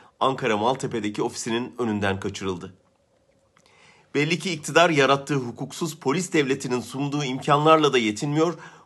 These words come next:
korkusunu bastırmak, isyanı yatıştırmak için kontrgerilla taktiklerinden medet umuyor. Bize düşen görüşü, görevi, inancı ne olursa olsun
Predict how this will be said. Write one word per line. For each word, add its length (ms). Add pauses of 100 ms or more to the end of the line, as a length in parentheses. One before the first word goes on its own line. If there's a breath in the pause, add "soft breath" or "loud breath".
korkusunu 640
bastırmak, 720 (160)
isyanı 440
yatıştırmak 540
için 340 (280 loud breath)
kontrgerilla 680
taktiklerinden 760
medet 360
umuyor. 360 (1400 soft breath)
Bize 240
düşen 460 (200)
görüşü, 580
görevi, 440
inancı 540
ne 60
olursa 420
olsun 500